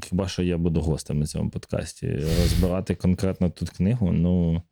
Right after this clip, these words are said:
я зараз, в мене прямо, знаєш, флешбек в дитинство, де батя такий: "Ось тобі книга Блохіна", і там, <laughs> типу, е, ф-, спорт, типу, е, футбол на високих скоростях, "Ось тобі книга цього Лобановського", ось ще щось, е, "Ти ж хочеш грати в футбол, читай". Ну, і ти просто, ну,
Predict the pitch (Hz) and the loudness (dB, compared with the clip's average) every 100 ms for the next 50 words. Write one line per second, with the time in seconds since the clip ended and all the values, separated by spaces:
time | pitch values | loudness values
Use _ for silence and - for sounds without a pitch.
0 | - - - _ _ _ - 90 90 92 | -20 -20 -20 _ _ _ -4 0 2 2
1 | 85 78 92 87 80 85 82 87 90 - | 0 2 2 2 2 2 4 2 0 -6
2 | - 92 90 92 92 87 87 92 110 - | -2 0 2 2 2 0 0 0 0 0
3 | 85 82 82 85 85 82 - 92 104 - | 0 2 2 0 -2 -2 -2 0 0 0
4 | 87 87 92 92 85 85 92 117 131 151 | 0 2 2 2 2 2 0 0 0 0
5 | 151 - - - - - - 92 90 92 | -4 -10 -20 -20 -14 0 2 4 2 2
6 | 87 87 - 87 92 90 90 95 92 90 | 2 4 2 2 0 2 2 2 2 0
7 | - 95 - 104 95 - 92 85 90 - | -2 -6 -2 -2 -2 -2 -2 0 -2 0
8 | 90 92 92 87 - 104 113 107 101 95 | 2 2 2 0 0 2 4 2 0 0
9 | 101 92 - 101 95 92 98 85 104 98 | 0 -2 -2 0 0 0 -2 0 -2 0
10 | 98 95 92 98 92 90 92 85 92 90 | 0 0 2 2 2 0 0 0 2 2
11 | 101 120 156 - 95 95 - - - - | 2 2 0 -2 0 0 -2 -16 -20 -4
12 | 92 - 110 113 92 - - 87 85 95 | -2 0 0 2 0 0 -2 0 2 0
13 | - - 95 87 82 92 90 92 90 107 | 0 0 2 0 2 0 0 2 2 2
14 | 98 - 80 78 71 85 87 85 - 92 | 0 -2 -2 -2 -2 -2 0 -2 -2 -4
15 | - 95 - 87 85 87 78 | -2 -2 0 0 2 4 2